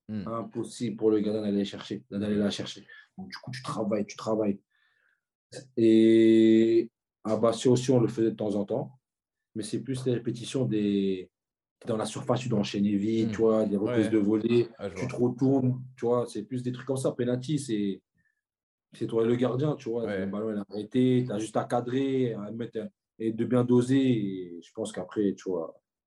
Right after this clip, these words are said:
Speaker 1: Et, et dernière question là-dessus, est-ce que, est-ce que dans,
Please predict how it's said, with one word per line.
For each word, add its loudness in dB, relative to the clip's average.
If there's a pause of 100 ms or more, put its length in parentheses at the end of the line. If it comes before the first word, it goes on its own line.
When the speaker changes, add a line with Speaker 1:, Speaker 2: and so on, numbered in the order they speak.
Speaker 1:
Et, -6
et -2
dernière -4
question -10
là-dessus, -8
est-ce -8
que, -10
est-ce -10
que -6
dans, -8